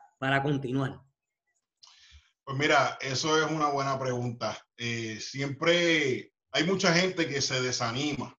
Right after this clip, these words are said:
Speaker 2: y, y a veces he escuchado personas que, que,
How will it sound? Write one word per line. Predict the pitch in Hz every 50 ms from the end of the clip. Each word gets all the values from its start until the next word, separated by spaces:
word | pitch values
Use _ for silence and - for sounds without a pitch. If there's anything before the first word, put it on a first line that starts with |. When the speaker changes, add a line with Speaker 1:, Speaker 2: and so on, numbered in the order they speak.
| _ _ _ _ _ _ _ _
Speaker 2:
y, | - 120 123 120 117 113 110 107 101 98 95 95 90 85 82 73 _ _ _ _ _ _ _ _ _ _ _ _
y | -
a | 120 127
veces | 123 127 151 151
he | 160
escuchado | 151 165 156 156 151 151 147
personas | 156 151 139 - 143 156 156 156 147 139
que, | 135 127 123 117 113 98
que, | 117 113 113 107 104 101 95